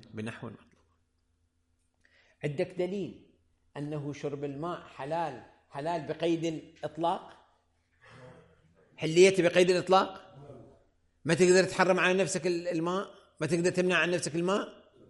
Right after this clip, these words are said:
إذا والدك نهاك عن شرب الماء،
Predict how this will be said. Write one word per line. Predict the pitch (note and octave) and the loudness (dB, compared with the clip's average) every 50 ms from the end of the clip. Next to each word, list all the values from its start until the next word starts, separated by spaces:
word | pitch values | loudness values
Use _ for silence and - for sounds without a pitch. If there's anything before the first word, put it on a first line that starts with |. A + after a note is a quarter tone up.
| - - - - - - - - - _ _ _ _ _ _ _ _ _ _ _ _ _ _ - | -20 -20 -20 -20 -20 -20 -20 -20 -20 _ _ _ _ _ _ _ _ _ _ _ _ _ _ -2
إذا | D#3 D#3+ F3+ F3+ | 2 4 6 6
والدك | F3 F3 F#3 F#3 F3+ D#3+ F3 E3 E3 | 6 6 6 6 4 4 0 0 0
نهاك | E3 E3+ D#3+ F3 F3+ - E3 | 0 0 2 2 2 0 0
عن | D3 E3 | 0 -2
شرب | D3 - E3+ E3 E3 E3 | 0 0 0 0 2 0
الماء، | D#3+ D#3+ F3+ F#3+ F#3 E3 A#2+ - | 0 2 0 0 0 -2 -4 -10